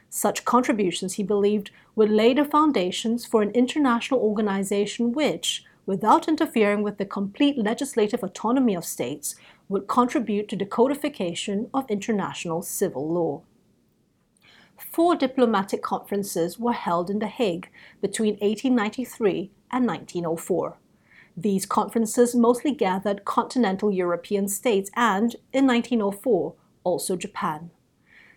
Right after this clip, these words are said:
Seven multilateral treaties unifying private international law were concluded,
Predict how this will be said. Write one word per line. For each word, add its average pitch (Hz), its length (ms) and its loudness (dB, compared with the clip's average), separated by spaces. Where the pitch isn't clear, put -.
Seven 302 420 4
multilateral 233 720 4
treaties 208 640 -2
unifying 208 600 0
private 185 340 0
international 185 680 -4
law 185 160 0
were 185 200 -2
concluded, 247 640 -2